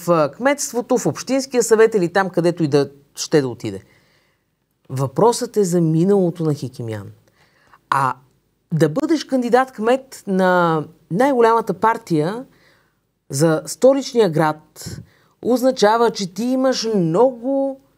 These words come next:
голямо политическо доверие в този човек. Бойко Борисов има голямо политическо доверие в този човек. Това политическо доверие, както и всяко друго доверие, се заслужава с къртовска работа.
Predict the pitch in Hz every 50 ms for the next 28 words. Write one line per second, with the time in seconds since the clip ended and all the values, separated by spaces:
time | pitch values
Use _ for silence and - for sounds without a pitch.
0 | _ _ _ 175 220 269 254 220 220 226 233 233 240 233 - - 226 214 202 165
1 | - 233 247 - - 247 - - - 240 196 180 208 185 165 196 233 254 285 277
2 | 240 226 190 - 214 185 160 143 - - 127 120 123 120 147 185 202 196 - 214
3 | 175 151 156 208 262 262 294 277 254 262 254 240 226 214 202 190 190 180 175 -
4 | 170 156 175 170 156 - - 151 147 139 139 135 131 123 117 120 - 123 110 110
5 | - 107 107 104 - - - - - - - - _ _ - 156 185 220 - 247
6 | 254 247 196 254 240 - - - 226 208 180 151 147 143 143 160 185 208 208 -
7 | - _ _ _ _ _ _ _ _ _ - 196 190 190 240 233 180 - - 240
8 | 226 220 254 233 247 247 240 240 220 226 202 196 190 180 175 170 175 175 - -
9 | - _ _ - - 247 254 254 226 226 247 220 214 220 233 240 240 233 - -
10 | - 208 208 208 220 202 - - - 233 226 226 233 226 220 226 - 151 135